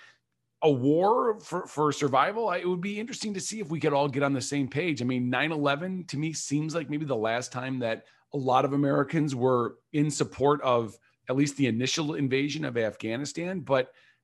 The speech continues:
as you saw, that quickly sped out. And, and, you know, geez, the invasion of Iraq, that was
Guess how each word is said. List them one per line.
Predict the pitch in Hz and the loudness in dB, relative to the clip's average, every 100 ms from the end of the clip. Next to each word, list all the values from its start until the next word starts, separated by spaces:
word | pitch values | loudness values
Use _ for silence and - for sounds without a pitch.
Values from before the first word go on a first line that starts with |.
| _ | _
as | 131 117 | -4 -2
you | 131 214 | -2 -2
saw, | - 120 120 | 2 4 4
that | 120 175 | 2 0
quickly | - 170 139 120 | 0 -2 0 -4
sped | - - 117 104 | -4 -2 0 0
out. | 95 120 | 0 2
And, | 135 117 127 | 0 -2 -4
and, | 117 104 92 98 | -4 -4 -6 -8
you | |
know, | 117 | -8
geez, | 95 - 160 123 | -6 -6 -4 -2
the | 107 104 104 | -2 -2 -2
invasion | 110 120 131 131 | -2 -2 0 0
of | 113 | 0
Iraq, | 104 95 120 143 - | 0 2 2 2 0
that | 131 147 | -2 0
was | 131 110 | -2 -4